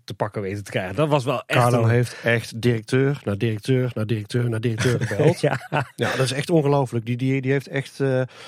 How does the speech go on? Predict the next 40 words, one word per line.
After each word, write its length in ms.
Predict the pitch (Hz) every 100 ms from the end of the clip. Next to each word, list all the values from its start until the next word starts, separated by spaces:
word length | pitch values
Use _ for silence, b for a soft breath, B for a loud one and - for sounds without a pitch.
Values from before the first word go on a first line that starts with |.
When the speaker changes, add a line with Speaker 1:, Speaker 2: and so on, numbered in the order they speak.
| B
Speaker 2:
die 240 | 123 160
heeft 200 | 156 143
wel 160 | 139 127
wat 120 | 117
tegenslagen 600 | - 95 90 - 90 90
gehad, 300 | 95 101 95
ja, 200 | 117 95
in, 260 | 107 110 110
in 100 | 117
dat 120 | 110
zoekproces. 600 | - 120 - 101 92 92
En, 280 | 117 98 104
en, 220 | 104 104 110 B B B B
eh, 540 | - 101 101 101 101 -
ja, 220 | 92 95 - 123
maar 140 | 113
die 160 | 120 127
is 140 | 113
daar 140 | - 107
gewoon 180 | 104 104
supergoed 520 | 156 139 110 143 -
in 100 | 107
om 100 | 107
dingen 220 | 110 107
boven 260 | 110 98 101
water 260 | 117 123
te 80 | 107
krijgen. 260 | - 101 101
Maar 120 | 107
ook 240 | 139 123
om 160 | 110 107
op 100 | 107 -
heel 200 | 131 117
creatief 380 | - 120 123 110
out 220 | - 120
of 60 |
the 80 | 107
box 260 | 107 160 -
te 80 | 117
denken. 360 | 95 87 95